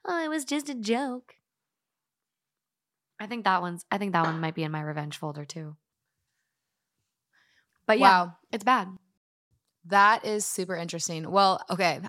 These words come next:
Speaker 2: I, I think that if the mother-in-law was doing this a lot, then it <laughs> kind of puts her in her place. But also, I don't know if it does put her in her place because now it's gonna, she's probably gonna isolate this situation and just think, like, "You're evil.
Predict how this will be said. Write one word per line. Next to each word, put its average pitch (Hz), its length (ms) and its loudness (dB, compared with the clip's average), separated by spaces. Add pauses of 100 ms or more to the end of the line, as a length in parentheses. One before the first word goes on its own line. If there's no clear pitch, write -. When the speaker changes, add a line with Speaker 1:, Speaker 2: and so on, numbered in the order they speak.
Speaker 2:
I, 208 440 4 (440)
I - 260 0
think 208 220 -6
that - 120 0
if 202 140 -6
the 202 60 -4
mother-in-law 180 580 2
was 170 180 -6
doing 165 240 -8
this 196 400 -6
a 175 80 -2
lot, 170 460 -2 (580)
then 208 400 0
it 208 200 0
<laughs> - 0 -
kind 190 300 -4
of 226 100 -4
puts 226 180 -4
her 226 100 2
in 208 60 0
her 196 100 0
place. 196 300 -2
But 196 160 -2
also, 226 300 -2
I 226 80 2
don't 196 260 -2
know 202 100 -4
if 190 80 -6
it 175 180 -10
does 175 240 0
put - 160 -8
her 185 80 -4
in 170 60 -4
her 156 140 -4
place 156 320 -6
because 180 320 -6
now 175 240 2
it's 202 140 -4
gonna, 185 340 -2 (240)
she's - 220 -6
probably 220 220 6
gonna 240 140 2
isolate 190 460 0
this 175 140 -4
situation 180 600 -4
and 185 80 -4
just 175 160 -6
think, 180 160 -4
like, 160 220 0 (320)
"You're 262 180 2
evil. 214 540 2